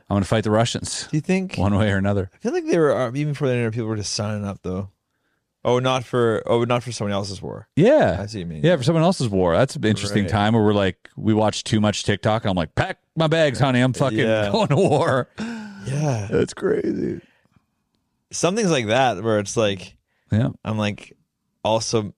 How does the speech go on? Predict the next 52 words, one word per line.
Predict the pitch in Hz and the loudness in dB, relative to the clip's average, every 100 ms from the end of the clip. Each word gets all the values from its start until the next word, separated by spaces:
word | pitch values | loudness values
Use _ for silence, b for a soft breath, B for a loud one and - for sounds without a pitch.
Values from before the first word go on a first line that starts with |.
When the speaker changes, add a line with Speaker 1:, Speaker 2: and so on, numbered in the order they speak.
| _ _ _ | _ _ _
Speaker 2:
<laughs> | - - 104 - - _ _ _ _ _ _ | -18 -8 -6 -6 -12 _ _ _ _ _ _
depending | 113 147 165 | -4 0 2
on | 139 | 2
what | 123 | 0
the | |
situation | 104 113 113 113 107 | -2 -4 -2 -2 -4
is, | 95 | -4
you're | 107 | -2
either | 104 | -2
dumber | 98 92 107 139 | -2 -4 -2 -2
than | 139 | -2
me | 139 | -2
or | |
braver | 101 90 98 98 | -2 -4 -4 -4
than | 92 | -6
me. | 92 95 95 _ - 95 | -6 -6 -8 _ -12 -6
Speaker 1:
Yeah. | 95 90 | -4 -4
Speaker 2:
Possibly | 104 123 123 110 | -2 -2 -2 -6
both. | 98 98 113 - | -4 -4 -4 -6
Speaker 1:
Possibly | - 101 - 92 | -10 -8 -4 -4
both. | 92 104 - - | -4 -8 -6 -4
Speaker 2:
<laughs> | 175 190 | -2 -2
But, | 165 143 | 0 0
like, | 135 117 | 0 0
I'm | 127 | -2
not | 131 143 | -2 -2
gonna | 120 107 | -2 -4
go | 104 | -4
do | 110 123 | -6 -6
that. | - - - - | -8 -10 -14 -6
Speaker 1:
Yeah, | 95 90 | -2 0
or | - 101 101 | 0 0 -2
smarter | - 104 110 | 0 2 2
and | 98 104 | 2 2
braver. | 92 87 92 - | 0 0 -2 -4
Speaker 2:
Smarter | 139 143 151 | 0 2 2
and | 131 | 2
braver. | 127 117 | 0 2
Yeah, | 113 117 | 2 2
there's | 110 | 2
that | 113 117 | 0 2
one, | 120 117 | 0 2
too. | 123 127 101 | 2 2 0
Speaker 1:
Yeah. | 95 98 90 - | 0 0 -2 0
Speaker 2:
Yeah, | 117 | 2
you, | 120 120 - - - | 2 0 -6 -8 0
yeah, | 151 139 | 2 2
that's | 147 | 0
what | 139 | 0
I | |
meant. | 127 117 | 0 0
Like, | 107 | -2